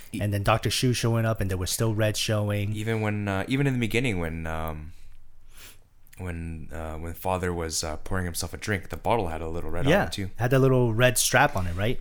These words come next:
Speaker 1: Yeah.
Speaker 2: Um, that was interesting too because, and it, like, that little knock knock was in red. Like,
Speaker 1: Yeah.
Speaker 2: it's, it's interesting where they're putting these colors.
Speaker 1: Yeah.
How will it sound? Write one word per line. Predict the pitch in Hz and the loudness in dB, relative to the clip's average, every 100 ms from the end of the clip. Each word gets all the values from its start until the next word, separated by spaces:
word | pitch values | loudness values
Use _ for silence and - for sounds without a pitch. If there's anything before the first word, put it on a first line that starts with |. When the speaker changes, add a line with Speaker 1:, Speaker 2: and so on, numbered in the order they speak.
| - | 0
Speaker 1:
Yeah. | 92 90 - - - | 0 0 -4 -4 0
Speaker 2:
Um, | 110 107 | 2 6
that | 131 190 | 8 8
was | 165 | 8
interesting | 147 131 120 120 110 | 6 4 2 0 4
too | 190 | 4
because, | 110 101 107 98 95 - - - - - - - - - - | 2 0 -2 -2 -4 -8 -12 -12 -12 -14 -16 -16 -18 -8 2
and | 139 | 4
it, | 135 | 6
like, | 123 113 | 4 2
that | 120 123 | 4 4
little | 127 110 | 4 4
knock | 117 110 - | 4 4 6
knock | 151 160 - | 8 8 6
was | 151 | 4
in | 151 147 | 6 8
red. | 147 143 143 135 - | 10 10 6 2 2
Like, | 117 | 4
Speaker 1:
Yeah. | 92 - - - | 4 0 -4 0
Speaker 2:
it's, | 143 127 - - 156 | 2 4 4 2 2
it's | - | 6
interesting | 202 208 - 160 | 6 6 6 8
where | 131 139 | 8 8
they're | 123 | 8
putting | - 139 135 120 | 6 6 6 4
these | 104 - | 0 0
colors. | 139 131 110 - - | 4 4 2 -4 -6
Speaker 1:
Yeah. | 110 95 | -2 0